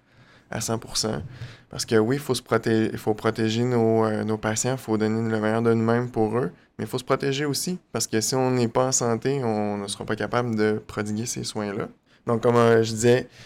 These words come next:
ça va être un suivi, euh, de l'épisode de Corps d'anxiété. Les liens seront dans les notes de la balado. Il y avait deux petits points, là, que je voulais faire le suivi avec vous. On avait parlé de méditation, euh, dans le dernier, euh,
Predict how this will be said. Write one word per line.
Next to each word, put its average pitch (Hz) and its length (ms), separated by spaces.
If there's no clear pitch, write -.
ça - 160
va 107 80
être 110 120
un 113 60
suivi, 120 440
euh, 113 120
de 113 120
l'épisode 113 340
de 127 80
Corps 113 200
d'anxiété. 113 440
Les 113 400
liens 117 200
seront 113 220
dans 110 140
les 104 140
notes 117 180
de 117 80
la 113 80
balado. 104 420
Il 131 80
y 139 40
avait 147 240
deux 165 160
petits - 200
points, 156 280
là, 151 80
que 131 80
je 117 60
voulais 113 120
faire 131 160
le 147 100
suivi 120 300
avec 113 300
vous. 123 320
On 113 140
avait 131 140
parlé 151 260
de 175 60
méditation, 120 920
euh, 110 120
dans 110 160
le 120 80
dernier, 120 580
euh, 76 300